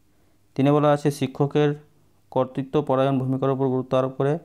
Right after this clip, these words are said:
চার নম্বরে বলা আছে অনুকরণ ভূমিকার প্রা-, আহ, প্রাধান্য দেওয়া হয়।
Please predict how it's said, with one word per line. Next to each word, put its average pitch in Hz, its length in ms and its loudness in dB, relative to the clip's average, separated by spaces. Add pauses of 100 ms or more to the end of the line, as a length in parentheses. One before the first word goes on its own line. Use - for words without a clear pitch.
(680)
চার 127 160 2
নম্বরে 139 200 2
বলা 127 160 2
আছে 127 200 0
অনুকরণ 139 680 2
ভূমিকার 131 440 0
প্রা-, 120 280 0
আহ, 117 600 0
প্রাধান্য 131 440 0
দেওয়া 127 440 0
হয়। 104 220 0